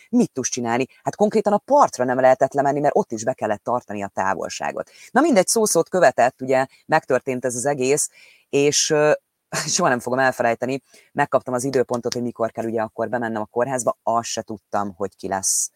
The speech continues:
az, aki ugye világra segíti a harmadik gyerkőcömet. Tehát óriási nagy kétségbeesés volt. Természetesen az egy másik történet volt, hogy hát ugye az ember hogy gondolja,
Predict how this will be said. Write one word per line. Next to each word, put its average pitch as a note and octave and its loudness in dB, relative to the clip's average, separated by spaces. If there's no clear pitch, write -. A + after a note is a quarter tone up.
az, G#2 0
aki G2+ -10
ugye G#2 -2
világra G2+ -8
segíti G#2+ -8
a G2+ -4
harmadik G2 -6
gyerkőcömet. G2 -8
Tehát - -8
óriási A#2 -4
nagy G#2 -10
kétségbeesés F#2+ -8
volt. D#2+ -4
Természetesen E3+ 2
az E3+ 0
egy F3 0
másik F#3 -2
történet C#3 -2
volt, C#3 0
hogy C#3 -6
hát C3+ -6
ugye C3+ -2
az C#3 0
ember D3+ 2
hogy D3+ 0
gondolja, A2+ -2